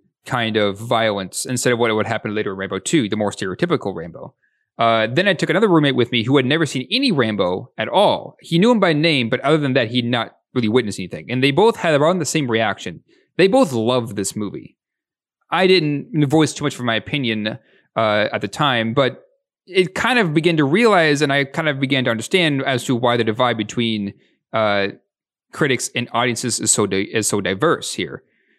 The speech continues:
Uh, they're not huge in the movies like I am. I'm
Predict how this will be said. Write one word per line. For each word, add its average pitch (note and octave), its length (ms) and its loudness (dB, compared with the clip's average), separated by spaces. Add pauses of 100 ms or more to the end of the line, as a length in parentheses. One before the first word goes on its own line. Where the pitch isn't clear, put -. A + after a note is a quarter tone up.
(220)
Uh, G#2+ 260 0 (400)
they're G3+ 480 2
not E3 320 0
huge D3 300 2
in B2 60 0
the A#2 60 -2
movies A2+ 200 2
like G2+ 220 0
I A2+ 140 0
am. E2 280 -10
I'm C3+ 460 -2